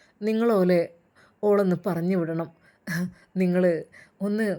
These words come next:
പഠിച്ചോനെ, ഇത്രയധികം ഒരു ചെറുപ്പക്കാരൻ നമ്മുടെ മുമ്പിൽ ഇത്രമാത്രം കേണ് കൂന്ന് പറയാന്നൊക്കെ വെച്ചാൽ, മോളെ ഹാദിയ," വീണ്ടും ഉമ്മ ദേഷ്യത്തോടെ വിളിച്ചു. "ഇറങ്ങിപ്പോ പെണ്ണേ, ആ ചെക്കനെ എന്തിനാ ഇടങ്ങാറാക്കണിയേ?"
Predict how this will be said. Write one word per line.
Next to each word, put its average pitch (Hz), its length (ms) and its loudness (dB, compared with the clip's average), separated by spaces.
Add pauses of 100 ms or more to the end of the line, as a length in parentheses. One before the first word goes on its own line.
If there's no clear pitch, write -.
(1000)
പഠിച്ചോനെ, 202 580 -4 (280)
ഇത്രയധികം 240 720 -2 (920)
ഒരു 233 120 0
ചെറുപ്പക്കാരൻ 233 720 0
നമ്മുടെ 208 320 -2
മുമ്പിൽ 214 320 2 (260)
ഇത്രമാത്രം 294 760 -4
കേണ് 214 360 0 (420)
കൂന്ന് 220 300 -2
പറയാന്നൊക്കെ 226 520 -2
വെച്ചാൽ, 214 440 0 (480)
മോളെ 262 300 6
ഹാദിയ," 294 460 2 (640)
വീണ്ടും 254 360 4
ഉമ്മ 269 240 0
ദേഷ്യത്തോടെ 254 560 4
വിളിച്ചു. 208 360 2 (220)
"ഇറങ്ങിപ്പോ 381 600 2
പെണ്ണേ, 285 340 2 (420)
ആ 370 80 0 (120)
ചെക്കനെ 320 360 -2
എന്തിനാ 330 200 2
ഇടങ്ങാറാക്കണിയേ?" 302 800 0